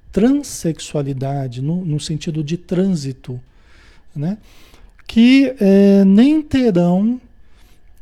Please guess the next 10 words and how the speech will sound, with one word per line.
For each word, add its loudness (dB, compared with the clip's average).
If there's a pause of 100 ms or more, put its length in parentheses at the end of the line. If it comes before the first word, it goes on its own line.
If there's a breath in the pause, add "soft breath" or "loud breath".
(120)
nem 2
terão 0
necessidades -4
propriamente -6
sexuais -6
como -2
normalmente -4
as -8
pessoas -10
têm. -6